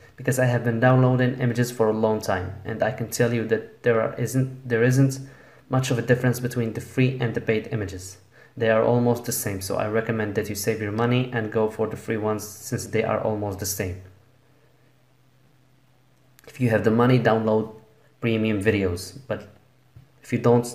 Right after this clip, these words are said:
it's okay, download the free ones. But for the images, I always recommend to download just the free ones because they are the same as the premium ones. There is no, not much of a difference.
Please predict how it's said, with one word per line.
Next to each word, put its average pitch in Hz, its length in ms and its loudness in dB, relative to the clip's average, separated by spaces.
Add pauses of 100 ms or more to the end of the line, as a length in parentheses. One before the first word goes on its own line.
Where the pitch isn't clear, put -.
(140)
it's - 120 -10
okay, 120 240 -2
download 110 320 2
the 113 80 0
free 110 140 0
ones. 95 260 -2
But 101 140 -2
for - 160 -2
the 110 140 0
images, 127 420 4
I 123 80 -2
always 117 400 2
recommend 113 400 -2
to 113 80 -4
download 101 540 -2
just - 200 4
the - 80 -6
free 107 200 -2
ones 95 320 -2
because - 380 -4
they 107 220 0
are 101 140 4
the 101 140 -6
same 110 400 -4
as 101 160 -4
the - 80 -6
premium 95 380 -4
ones. - 340 -10 (640)
There 110 120 -2
is 98 140 -6
no, 107 360 -4
not 113 180 -2
much 110 200 -2
of 110 80 -6
a 98 40 -4
difference. - 440 -6